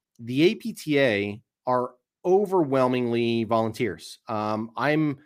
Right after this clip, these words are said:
I'm an A P T A member, and I, I'm a, I'm the chair of the, the triad, uh, vice chair of the triad district. I'm on the legislative action committee and, and various other things,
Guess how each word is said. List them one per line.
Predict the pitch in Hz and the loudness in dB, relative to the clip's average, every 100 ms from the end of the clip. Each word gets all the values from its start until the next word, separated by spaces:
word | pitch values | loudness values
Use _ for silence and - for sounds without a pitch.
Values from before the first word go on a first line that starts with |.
| _ _ _ - | _ _ _ 0
I'm | 147 | 2
an | 165 | 4
A | 135 | 2
P | - | -2
T | 120 120 | 0 2
A | 113 110 | 4 2
member, | 107 107 110 127 | 0 0 0 0
and | 117 | 2
I, | 120 120 127 | 2 2 0
I'm | - 120 123 | -2 0 2
a, | 120 117 117 113 | 2 2 2 0
I'm | 123 120 | -2 -4
the | 117 | -6
chair | - 139 131 131 | -2 0 2 0
of | 117 | -2
the, | 113 101 _ _ | -6 -8 _ _
the | 110 104 | -4 -4
triad, | 101 - 120 123 123 120 135 | -6 -2 2 2 0 -2 -8
uh, | 107 | -2
vice | 117 123 | 0 0
chair | - 127 | -2 -4
of | 107 | -6
the | |
triad | - 120 120 117 | -2 2 2 2
district. | 117 120 123 120 120 - _ _ _ - | -2 -2 -2 -2 -6 -20 _ _ _ -8
I'm | 123 120 123 _ _ _ | -4 -4 -8 _ _ _
on | 131 120 | -4 -2
the | 104 | 0
legislative | 117 113 104 113 120 117 | 0 -2 -6 -2 0 2
action | 113 117 - 123 | 2 2 -2 -8
committee | - 117 117 117 117 | -4 -2 0 0 0
and, | 107 104 113 | 0 -2 -8
and | 110 101 101 98 | -8 -6 -6 -2
various | 117 113 | -2 -2
other | 113 110 | -2 -4
things, | 104 110 107 | -4 -4 -6